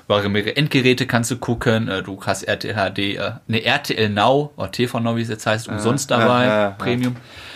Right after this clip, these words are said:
Speaker 2: Hast du jetzt, kann, kann, echt?
Speaker 1: Ja.
Speaker 2: Kann ich mir deinen Zugang geben?
Speaker 1: In dem neuen Tarif hast du es drin. Ich hab den alten Tarif noch gehabt. Ich bei der Telekom angerufen, pass auf, ich hab drei Tage zuvor noch meinen Vertrag verlängert, möchte jetzt aber umswitchen. Das ist der gleiche Vertrag,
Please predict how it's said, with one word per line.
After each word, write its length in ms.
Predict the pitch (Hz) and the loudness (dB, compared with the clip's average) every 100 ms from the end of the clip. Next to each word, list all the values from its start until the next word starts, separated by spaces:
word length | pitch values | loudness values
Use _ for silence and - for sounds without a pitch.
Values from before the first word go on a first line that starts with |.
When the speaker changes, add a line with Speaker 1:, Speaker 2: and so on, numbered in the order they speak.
| - | 0
Speaker 2:
Hast 200 | 285 - | 0 2
du 40 | |
jetzt, 300 | 165 - - | 4 4 2
kann, 140 | - 202 - | -4 -4 -4
kann, 160 | - | -2
echt? 200 | 165 269 | 2 4
Speaker 1:
Ja. 240 | 135 139 - - | 4 2 0 -8
Speaker 2:
Kann 140 | - 151 | 0 0
ich 100 | 143 | 2
mir 120 | 139 | 4
deinen 180 | 120 110 | 4 2
Zugang 340 | - 143 170 | 0 -2 -2
geben? 200 | 180 254 - - | -4 -6 -6 0
Speaker 1:
In 100 | 127 | 4
dem 120 | 127 | 4
neuen 280 | 127 135 120 | 6 4 2
Tarif 400 | 107 110 98 - | -2 -4 -6 -6
hast 140 | 95 | -10
du 60 | 101 | -10
es 80 | - | -12
drin. 220 | - 117 - - _ | -14 -14 -18 -20 _
Ich 140 | 117 113 | 0 0
hab 100 | - | 2
den 100 | 127 | 2
alten 220 | 135 127 | 2 0
Tarif 300 | 104 95 95 | -2 -6 -8
noch 120 | 87 | -6
gehabt. 300 | 95 90 - - | -4 -4 -8 -2
Ich 200 | 139 - | 0 2
bei 100 | 123 | 2
der 100 | 117 | 4
Telekom 380 | 135 127 123 117 | 2 0 -2 -6
angerufen, 340 | 160 151 143 | -4 -2 0
pass 160 | 123 117 | -2 0
auf, 140 | 143 | 0
ich 80 | 135 | -2
hab 100 | - | -2
drei 180 | 123 143 | 0 0
Tage 260 | 151 143 | 0 0
zuvor 600 | 131 131 - 143 143 139 - _ _ - | 0 -2 2 4 4 2 -8 _ _ -8
noch 200 | 127 113 | -2 0
meinen 120 | 117 110 | 0 0
Vertrag 300 | 110 101 - | 0 -2 2
verlängert, 480 | 110 101 135 - - - - | 0 2 0 0 -8 -20 -2
möchte 340 | 120 165 180 160 | 4 4 4 2
jetzt 180 | 151 | 2
aber 160 | 156 - | -2 -2
umswitchen. 400 | 190 - - 117 | -4 -4 -4 -4
Das 80 | 135 | -2
ist 60 | 151 | -2
der 80 | |
gleiche 300 | 139 - - | -2 -2 -4
Vertrag, 440 | 202 196 180 170 | -6 -2 -2 -2